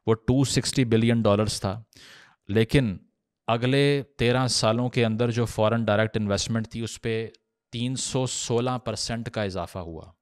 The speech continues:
थ्री हंड्रेड एंड सिक्सटीन परसेंट increase in एफ़डीआई, which is an economic revolution in the making।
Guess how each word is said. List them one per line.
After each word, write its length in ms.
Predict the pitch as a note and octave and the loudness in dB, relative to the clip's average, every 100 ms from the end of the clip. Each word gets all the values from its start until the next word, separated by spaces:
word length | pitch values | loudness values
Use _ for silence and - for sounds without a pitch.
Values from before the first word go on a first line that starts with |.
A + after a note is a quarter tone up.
| _ _ _ _ - | _ _ _ _ -10
थ्री 260 | B2+ C3 | -4 -2
हंड्रेड 340 | A#2+ A2 A#2 A#2 | -2 -2 -2 -2
एंड 120 | A2+ | -4
सिक्सटीन 540 | - - - A2+ B2 | -6 -8 -6 -6 -6
परसेंट 500 | A2+ G#2+ - A2+ A2+ A2+ | -6 -6 -4 -4 -6 -10
increase 480 | G#2 G2 G#2 G#2+ G#2 | -10 -6 -6 -4 -4
in 80 | |
एफ़डीआई, 560 | G2 G2 F#2+ F#2+ F2+ D#2 - _ _ _ _ | -6 -6 -8 -6 -8 -10 -18 _ _ _ _
which 200 | G#2+ G#2+ | -6 -2
is 160 | A#2 G#2+ | -2 0
an 160 | A2+ G#2+ | -2 -2
economic 440 | G#2 G2+ G#2+ G#2+ | -2 -2 -4 -6
revolution 640 | G2 G2+ G#2 G2+ F#2+ G#2+ F#2+ | -4 -4 -2 -2 -4 -4 -6
in 80 | |
the 80 | F#2+ | -6
making। 320 | F2+ F2 E2+ | -8 -10 -16